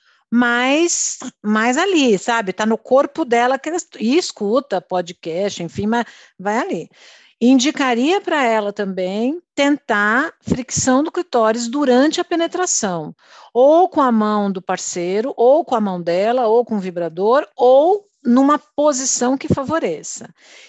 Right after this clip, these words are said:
E outra técnica é ela, é, fazer uma respiração profunda.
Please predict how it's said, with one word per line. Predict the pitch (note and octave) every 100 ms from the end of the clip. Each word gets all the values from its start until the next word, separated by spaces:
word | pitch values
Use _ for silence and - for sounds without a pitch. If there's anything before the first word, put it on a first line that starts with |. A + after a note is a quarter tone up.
| -
E | B3+
outra | C#4+ G4 - F4
técnica | - B3 C#4 E4 B3+ A3 - F#3 -
é | G#3 G#3 G3+
ela, | G#3 G#3 G3 F3+ G3 _
é, | - F#3 F3+
fazer | F3+ G#3 F#3 A3
uma | D4
respiração | D#4 D4 - A#3 G#3+ - G#3+
profunda. | G#3 F3+ - F3+ G3 A#3